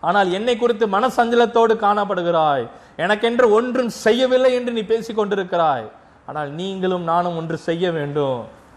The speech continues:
அவரை கனப்படுத்த வேண்டியதா இருக்கிறது. உலக மனுஷனுக்கு முன்பதாக இந்த தேவனை நான் கனப்படுத்த வேண்டியதாக இருக்கிறது.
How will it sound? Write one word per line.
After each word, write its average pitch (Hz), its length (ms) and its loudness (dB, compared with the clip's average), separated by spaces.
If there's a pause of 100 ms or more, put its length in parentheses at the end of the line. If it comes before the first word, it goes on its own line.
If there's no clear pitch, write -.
(300)
அவரை 143 340 0
கனப்படுத்த 160 720 2
வேண்டியதா 143 520 2
இருக்கிறது. 113 580 -4 (1080)
உலக 180 340 4
மனுஷனுக்கு 180 520 -2
முன்பதாக 185 720 2 (240)
இந்த 147 180 -4
தேவனை 202 420 0
நான் 185 240 -4
கனப்படுத்த 196 500 -2
வேண்டியதாக 190 500 2
இருக்கிறது. 160 580 -4